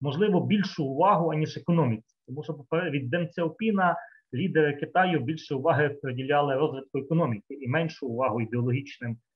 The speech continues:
комуністичним нормам. Натомість Ден, е, Сі, е, Цзіньпінь сьогодні, е,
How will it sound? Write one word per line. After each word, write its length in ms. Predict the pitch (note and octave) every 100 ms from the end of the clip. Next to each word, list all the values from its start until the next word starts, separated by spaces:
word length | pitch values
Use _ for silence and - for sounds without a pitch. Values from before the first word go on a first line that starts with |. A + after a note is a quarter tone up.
| _
комуністичним 760 | - B2+ C3+ - C#3 - C3 C3+
нормам. 380 | C3+ A2 G2+
Натомість 580 | A2+ B2 A3+ A#3 A3 - -
Ден, 280 | G3 G3 F3+
е, 220 | C#3 C#3+ E3
Сі, 160 | - A3
е, 300 | G3+ D#3+ C#3+
Цзіньпінь 580 | B2 C#3+ F3+ - C4 A#3
сьогодні, 560 | - C#3 F#3 E3 F3
е, 140 | E3+